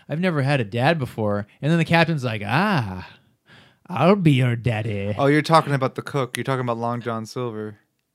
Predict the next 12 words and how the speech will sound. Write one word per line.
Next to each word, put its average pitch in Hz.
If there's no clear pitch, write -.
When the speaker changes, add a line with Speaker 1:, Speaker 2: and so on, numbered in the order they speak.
Speaker 1:
Oh, 165
he's 143
the 147
cook, 113
right. 107
Speaker 2:
Yeah, 131
the 123
Speaker 1:
Yeah. 113
Speaker 2:
captain's 160
that 113
cat 139
person. 104